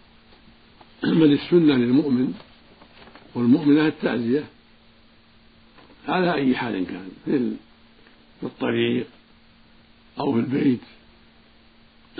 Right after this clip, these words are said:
بعد الموت، قبل الصلاة وبعدها، وقبل الدفن وبعده، وليس لذلك مدة معلومة ولا مكان معلوم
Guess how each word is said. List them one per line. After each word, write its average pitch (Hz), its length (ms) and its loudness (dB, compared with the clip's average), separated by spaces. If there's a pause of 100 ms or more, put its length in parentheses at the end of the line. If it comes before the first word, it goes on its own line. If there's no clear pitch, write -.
(540)
بعد 151 240 -2
الموت، 135 340 4 (1040)
قبل 165 160 -2
الصلاة 139 460 2
وبعدها، 104 580 0 (920)
وقبل 147 260 0
الدفن 127 400 4
وبعده، 117 420 -4 (920)
وليس 175 280 0
لذلك 123 460 -4
مدة 120 400 -6
معلومة 110 480 -6 (1300)
ولا 151 200 -2
مكان 127 440 -4
معلوم 113 440 -2